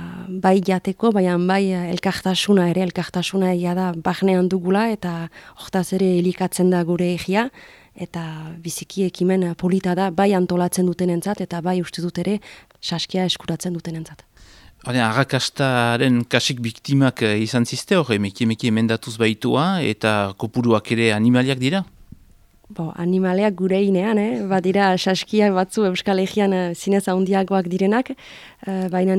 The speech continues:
Speaker 1: egia da azken urtean, eh, hamazazpi mila euroko etekina atera zela, beraz jakin behar da,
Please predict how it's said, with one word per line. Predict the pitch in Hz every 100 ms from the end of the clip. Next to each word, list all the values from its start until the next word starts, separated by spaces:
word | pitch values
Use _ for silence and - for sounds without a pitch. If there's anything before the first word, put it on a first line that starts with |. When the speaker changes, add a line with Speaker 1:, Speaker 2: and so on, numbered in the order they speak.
| 190
Speaker 1:
egia | 196 196
da | 208
azken | 202 - 202
urtean, | 190 - 214 233 240
eh, | - - - - 190 180 175
hamazazpi | 180 190 196 196 - 208
mila | 202 196
euroko | 190 196 -
etekina | 196 - 196 202 202 185 180
atera | 185 - 185 180
zela, | 190 220 254
beraz | 185 180
jakin | 175 202 196
behar |
da, | 196